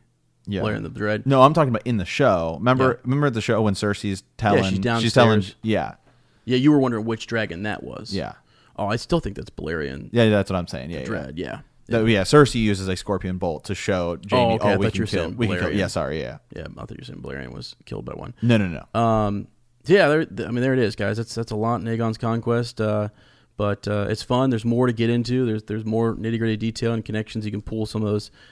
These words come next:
Speaker 2: houses and families, and, you know, we can make more connections. We will probably go, have to go back and, uh, reference it quite a bit as we move forward, but, uh, that's it, man.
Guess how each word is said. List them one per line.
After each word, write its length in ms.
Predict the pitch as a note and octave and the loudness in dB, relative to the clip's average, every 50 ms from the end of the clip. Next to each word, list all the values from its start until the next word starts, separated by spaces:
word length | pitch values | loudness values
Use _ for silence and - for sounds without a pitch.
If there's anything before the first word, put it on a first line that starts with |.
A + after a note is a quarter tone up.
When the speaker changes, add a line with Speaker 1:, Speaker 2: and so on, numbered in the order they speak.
| - _ _ - | -20 _ _ -6
Speaker 2:
houses 380 | - A2 A#2 A2+ - A#2 A2+ A2+ | -4 -2 -2 -2 -2 -4 -6 -6
and 120 | G#2+ G2 | -6 -4
families, 460 | - G#2 G#2+ A2+ A2+ A2+ A2+ A2+ G#2+ G#2 | -2 -2 -2 0 0 -2 -2 -2 -4 -4
and, 160 | G#2 G#2 - - - - - _ _ _ - | -6 -6 -8 -12 -18 -20 -20 _ _ _ -6
you 80 | G#2+ | -4
know, 180 | G#2+ G#2 G#2 - - | -2 -2 -2 -4 -6
we 80 | A2 | -8
can 100 | - G#2+ G#2+ | -6 -4 -4
make 180 | G#2 G#2+ - - | -4 -4 -4 -4
more 100 | G#2+ A2 | -6 -4
connections. 440 | - A2 G#2 G#2+ - - A#2 G#2+ A2 | -4 -4 -4 -4 -4 -6 -6 -6 -4
We 100 | G#2+ G#2 | -4 -4
will 80 | G#2 | -4
probably 300 | - - A2+ G#2 G#2+ A2+ | -4 -4 -4 -2 -2 -2
go, 180 | G#2 A2 A2 A2+ | 0 0 0 0
have 180 | A#2 A2+ G#2+ | 0 -4 -4
to 80 | - G#2+ | -6 -6
go 80 | G#2+ G#2+ | -4 -4
back 240 | G#2+ G#2+ G#2+ - | -2 -4 -4 -4
and, 260 | G#2+ G#2 A2 A#2 - - - - _ _ _ - | -4 -6 -6 -8 -10 -16 -20 -20 _ _ _ -10
uh, 180 | - - A2+ F#2 | -6 -4 -2 -2
reference 380 | - A2+ A2+ - A2+ G#2+ - G#2 | 0 0 -2 0 -2 -4 -4 -6
it 40 | - | -8
quite 240 | - - A#2+ A2 G#2 | -6 -2 -2 -2 -2
a 40 | |
bit 320 | G2+ - A2 A2+ B2+ - - | -2 -2 0 0 -2 -2 -4
as 140 | - A2 G#2+ | -8 -6 -4
we 60 | G#2+ G#2 | -4 -2
move 240 | G#2 A2 A2 G#2 | -2 -2 -2 -4
forward, 420 | - - G#2+ G#2+ A#2 C3+ C#3 B2 - | -4 -4 -4 -2 -2 -2 -2 -4 -4
but, 300 | A#2+ A2 A2 - - A#2 | -6 -6 -6 -6 -6 -6
uh, 260 | A#2 A2+ A2 A2+ A#2 - | -4 -4 -4 -4 -4 -4
that's 200 | - C#3+ - - | -6 -6 -4 -2
it, 240 | D3 F3+ - - - | -2 -2 -2 -4 -8
man. 240 | - - A2+ B2 | -10 -8 -8 -8